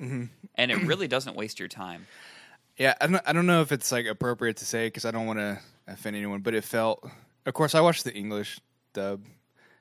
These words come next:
Speaker 1: Um,
Speaker 2: Oh, you watched the English voices?
Speaker 1: Yeah, I did.
Speaker 2: Okay, cool.
Speaker 1: Uh, it felt very, like, it felt like an American cartoon, kinda.
Speaker 2: No, I get that, especially the superhero <clears throat> focus.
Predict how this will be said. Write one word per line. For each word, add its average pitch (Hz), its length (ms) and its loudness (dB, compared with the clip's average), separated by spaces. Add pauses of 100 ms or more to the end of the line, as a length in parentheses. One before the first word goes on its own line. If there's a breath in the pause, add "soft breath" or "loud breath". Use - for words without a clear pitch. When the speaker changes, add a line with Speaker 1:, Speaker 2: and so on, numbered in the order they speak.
(160 soft breath)
Speaker 1:
Um, 98 280 -6
Speaker 2:
Oh, 160 40 4
you 156 100 2
watched 135 180 4
the 123 80 0
English 139 220 -2
voices? 98 460 -8 (380)
Speaker 1:
Yeah, 120 160 2
I 104 40 -2
did. 98 220 -2
Speaker 2:
Okay, - 220 2
cool. 170 320 0 (640 soft breath)
Speaker 1:
Uh, 60 720 -4 (160)
it 147 120 4
felt 170 220 4
very, 165 280 8
like, 135 180 0
it 143 120 4
felt 233 160 6
like 285 120 4
an 185 80 6
American 120 460 2
cartoon, 110 400 -4
kinda. 113 320 -4 (100)
Speaker 2:
No, 196 180 0
I 156 120 2
get 226 160 0
that, 107 260 -2
especially 147 400 -2
the 110 120 -2
superhero 104 540 -2
<clears throat> - 80 -6
focus. 98 340 -8